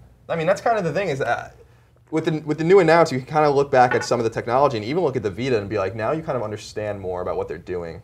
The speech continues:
Um, that maybe they're not, I've been saying this for a long time, that they're not concerned about the Vita 'cause it has something to do with P S four. Um, you know, that they would be much more concerned about this thing, like,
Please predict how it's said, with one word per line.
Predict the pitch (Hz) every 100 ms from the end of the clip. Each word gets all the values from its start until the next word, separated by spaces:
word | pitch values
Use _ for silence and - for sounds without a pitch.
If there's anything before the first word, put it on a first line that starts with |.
| -
Um, | 95 87 85 90
that | 92 101
maybe | 104 110
they're | 104
not, | 101 101 101 123
I've |
been | 139 120
saying | 104
this | 98
for | 92
a |
long | 87
time, | 92 87
that | 90
they're | 92
not | 90
concerned | 92 90 85
about | 85
the | 87
Vita | 92 87
'cause | -
it | 113
has | 76 -
something | - 71
to |
do | -
with | -
P | -
S |
four. | - - 71 - _ _ _ -
Um, | 90 85 82 82 85 - _ _ _ _ _
you | 113
know, | 92
that | 90 98
they | 107
would | 104
be | 104
much | 104 -
more | 107
concerned | 95 92 101
about | 90
this | 85
thing, | - 85
like, | 80